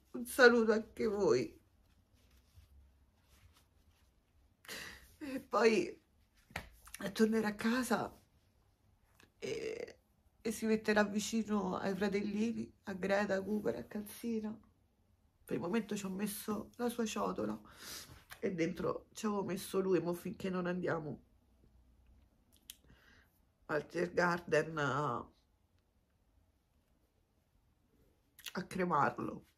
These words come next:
E niente. Scusate se vi ho angosciato, chi ha visto il video, perché magari sicuramente molti di voi non,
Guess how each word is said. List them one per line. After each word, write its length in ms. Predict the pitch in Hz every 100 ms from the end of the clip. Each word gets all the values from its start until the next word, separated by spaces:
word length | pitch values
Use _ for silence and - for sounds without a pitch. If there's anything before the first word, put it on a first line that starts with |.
| _ _ _ _ _ _ _ _ _ _ _ _ _ -
E 40 | 220
niente. 500 | 214 190 - - - _ _ _ _ _ _ _ _ _ _ _ _ _ _ - - - - - - - - _ _ _ _ - - - - - - - - - _ _ _ _ _ _ _ _ - - - - - -
Scusate 320 | 196 185 175
se 140 | 175
vi 120 | 165 170
ho 360 | 160 147 - - - _ -
angosciato, 720 | - 180 170 170 175 156 143
chi 140 | - 165
ha 40 |
visto 380 | 156 151 170 -
il 100 | 170
video, 380 | 170 175 170 139
perché 320 | 135 - 151
magari 560 | 151 156 165 147 143 - - - _ - - - - - - - - _ - - - - - - -
sicuramente 580 | - 165 160 165 165
molti 260 | 165 175 175
di 80 | 170
voi 220 | 180 165
non, 560 | 160 165 175 170 170